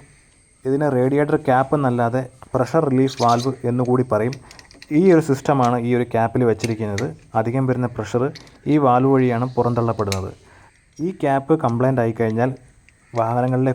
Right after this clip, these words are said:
കൂളിംഗ് സിസ്റ്റം അടപടലം തകരാറിലാവും. ഒന്നാമത്തെ കാര്യം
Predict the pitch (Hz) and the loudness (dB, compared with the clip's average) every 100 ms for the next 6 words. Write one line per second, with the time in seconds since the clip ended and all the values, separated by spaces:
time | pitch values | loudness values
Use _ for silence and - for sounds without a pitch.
0 | - 120 127 127 113 - 131 147 - - | 0 0 0 -2 -8 -6 -6 -6 -18 -8
1 | 117 139 135 120 123 151 - - 120 117 | -2 0 2 0 0 -4 -12 -8 -2 0
2 | 117 113 101 92 - - - - 123 135 | 0 0 -2 -4 -12 -20 -20 -8 0 0
3 | 151 160 135 120 139 | 2 2 2 2 0